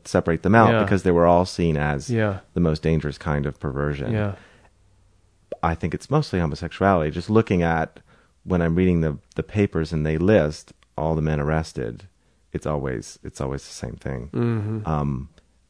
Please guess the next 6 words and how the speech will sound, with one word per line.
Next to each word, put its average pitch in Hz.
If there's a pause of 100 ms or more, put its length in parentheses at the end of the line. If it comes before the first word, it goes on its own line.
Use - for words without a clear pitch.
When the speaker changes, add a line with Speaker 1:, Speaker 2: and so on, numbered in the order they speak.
(460)
Speaker 1:
for -
some 147
reason, 151
at 87
the -
time, 127